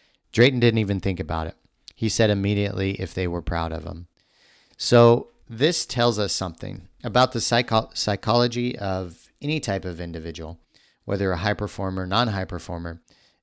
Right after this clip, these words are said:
any type of individual that's out there. Quite often, we are doing what we're doing because we're trying to make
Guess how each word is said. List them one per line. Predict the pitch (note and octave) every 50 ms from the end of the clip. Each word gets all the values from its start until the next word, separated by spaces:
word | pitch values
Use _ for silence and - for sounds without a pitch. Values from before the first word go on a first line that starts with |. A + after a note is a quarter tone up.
| _ _ -
any | E3 F3+ F#3+ F#3
type | - - A2+ G#2 E2 F#2+
of | F2+ D#2+ F#2
individual | F2 E2 E2+ D#2+ F2 E2+ E2 F2 E2 D#2+ D#2 - _
that's | - F2 E2 - F2
out | E2+ E2+ - -
there. | E2 E2 E2+ - _ _ _ _ _ _ _ _ _ _
Quite | - - B2 C#3 D#3 - - -
often, | - A#2 A#2+ B2+ B2+ B2 - - G2+ F#2 F2 F2 F2+ F#2 -
we | F#2+ G2 G2 F#2
are | F#2+ F#2
doing | E2+ F2 G#2 A2 A#2 B2 B2 A#2
what | G#2 F#2+ F2+ F#2+
we're | F#2 F#2 F2
doing | E2 - - A#2+ A#2 A#2+ B2+ B2 A#2+
because | A2 G2 - - G2 F2 E2+
we're | F2 F#2 E2+
trying | - - - A#2 A2+ A#2+ A#2+ B2 B2 A#2+ A2
to | - - G2 F#2
make | F2+ F2+ F#2+ F#2 F#2 E2+ - -